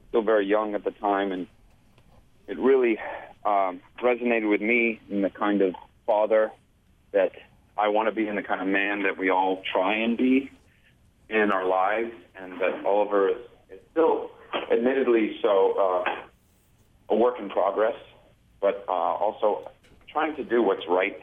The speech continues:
in the world, not, not taking the easy way out.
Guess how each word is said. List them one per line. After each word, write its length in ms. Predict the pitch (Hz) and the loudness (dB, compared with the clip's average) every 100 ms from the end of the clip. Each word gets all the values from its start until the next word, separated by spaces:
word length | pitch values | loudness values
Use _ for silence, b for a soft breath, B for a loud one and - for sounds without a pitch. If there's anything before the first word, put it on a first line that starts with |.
| - | -14
in 80 | 95 | -4
the 80 | 95 | -2
world, 340 | 87 87 85 - - | 2 2 0 -2 -10
not, 360 | 107 95 - 101 | -6 -6 -6 -6
not 280 | 101 110 - | -4 -4 -6
taking 260 | 117 98 98 | -6 -2 -2
the 40 | |
easy 340 | 90 98 90 90 | 0 0 2 2
way 200 | 92 87 | 2 2
out. 260 | 87 92 | 0 -2